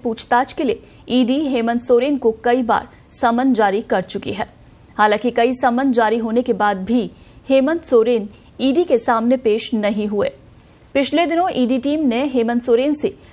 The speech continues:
रांची स्थित उनके सरकारी आवास पर कई घंटे पूछताछ की थी। इसके बाद ईडी ने फिर से समन जारी कर उनतीस या तीस जनवरी को पूछताछ के लिए पेश होने को कहा था। शनिवार को हेमंत सोरेन के दिल्ली पहुंचने की जानकारी मिलने के बाद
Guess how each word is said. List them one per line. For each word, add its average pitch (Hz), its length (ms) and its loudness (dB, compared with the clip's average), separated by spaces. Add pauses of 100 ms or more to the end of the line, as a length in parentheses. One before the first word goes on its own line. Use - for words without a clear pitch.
(120)
रांची 254 400 0
स्थित 349 280 -8
उनके 240 220 0
सरकारी 233 480 -2
आवास 233 400 0
पर - 140 -4 (380)
कई 226 180 4
घंटे 226 480 0 (100)
पूछताछ 214 520 -2
की 190 120 -6
थी। - 240 -8 (400)
इसके 208 220 2
बाद 214 300 2
ईडी 240 240 0
ने 220 140 0
फिर 269 220 -2
से - 240 -4 (300)
समन 226 320 2
जारी 233 300 0
कर - 200 0 (380)
उनतीस 277 400 2
या 247 100 4
तीस 247 240 -2
जनवरी 240 360 0
को 220 160 0
पूछताछ 240 640 -4
के 311 100 -6
लिए - 180 -4 (280)
पेश 226 280 2
होने 220 180 0
को 220 120 -2
कहा 202 260 -4
था। - 260 -8 (1300)
शनिवार 277 460 2
को 381 100 0
हेमंत 277 320 0
सोरेन 285 320 0
के 269 100 -2
दिल्ली 240 260 0
पहुंचने 247 420 -2
की 247 120 -2
जानकारी 233 460 0
मिलने 220 280 0
के 220 120 0
बाद 214 300 0